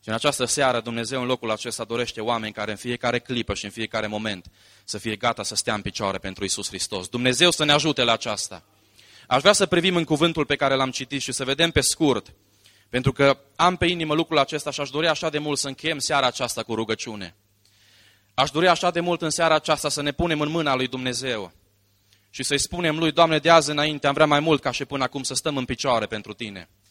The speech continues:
Aș vrea să ne uităm în textul acesta și să vedem patru rădăcini care le-au avut acești trei tineri.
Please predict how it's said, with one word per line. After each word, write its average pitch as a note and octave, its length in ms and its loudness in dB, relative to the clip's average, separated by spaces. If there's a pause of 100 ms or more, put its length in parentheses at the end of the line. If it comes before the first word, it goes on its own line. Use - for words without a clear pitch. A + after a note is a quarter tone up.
(380)
Aș C3 140 -2
vrea F3 120 6
să G3 120 -2
ne E3+ 80 0
uităm E3 240 2
în D#3 100 4
textul D#3+ 340 0
acesta C#3+ 320 0
și C#3 120 -6
să C#3+ 120 -4
vedem C3+ 440 -2
patru E3 560 4
rădăcini D3 680 0
care C3+ 200 0
le-au C3+ 120 2
avut C#3+ 200 -2
acești C#3 360 -6
trei B2+ 180 0
tineri. G#2+ 440 -8